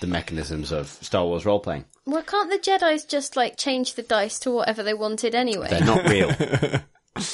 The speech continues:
Speaker 1: But though that literally is a plot point in The Phantom Menace, thank you for reminding me.
Speaker 2: Well, anyway,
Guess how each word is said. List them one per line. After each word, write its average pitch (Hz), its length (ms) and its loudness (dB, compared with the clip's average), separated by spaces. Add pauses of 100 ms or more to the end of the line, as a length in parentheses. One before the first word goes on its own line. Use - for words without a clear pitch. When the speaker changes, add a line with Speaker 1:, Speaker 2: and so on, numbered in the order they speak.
(320)
Speaker 1:
But 101 160 0
though 107 120 6
that 104 160 4
literally 110 420 2
is 101 100 4
a 104 60 2
plot - 300 0
point 92 340 0
in 87 460 0 (200)
The 98 60 -4
Phantom 82 320 -2
Menace, 78 260 0
thank 76 200 -6
you 76 40 -8
for - 160 -8
reminding 64 380 -4
me. 64 160 -18 (960)
Speaker 2:
Well, 208 220 -2
anyway, 165 360 -6